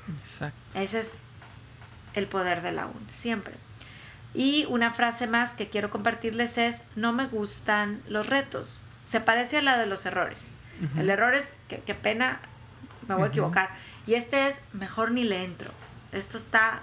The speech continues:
Speaker 1: Ujú.
Speaker 2: retador, se ve color de hormiga", así se dice, no sé cuál es el
Speaker 1: Ujú.
Speaker 2: color de hormiga, pero bueno, creo que así se dice.
Speaker 1: Sí, no,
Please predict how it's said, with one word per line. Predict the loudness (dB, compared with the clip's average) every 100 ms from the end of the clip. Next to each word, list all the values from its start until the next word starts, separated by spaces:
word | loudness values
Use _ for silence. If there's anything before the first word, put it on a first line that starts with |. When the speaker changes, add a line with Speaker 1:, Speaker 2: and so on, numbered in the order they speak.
| -4
Speaker 1:
Ujú. | 0
Speaker 2:
retador, | 2 4 4 2 4 4 2 -2 -12 -16 -18 -20 -20 -14 -4
se | 0
ve | 2 2 2 0 -6 -8 -2
color | 2 4 4 2
de | 0
hormiga", | 0 0 -2 -2
así | -4 -2
se | 0 0
dice, | 0 -2 -2
no | -4
sé | -2
cuál | -2 -2
es |
el | 0
Speaker 1:
Ujú. |
Speaker 2:
color | 0 0
de | 0
hormiga, | 2 2
pero | 2 2
bueno, | 2 -2
creo | -10 -6
que | -6
así | -2
se | -2
dice. | 0 0
Speaker 1:
Sí, | 0 -4 -10
no, | -10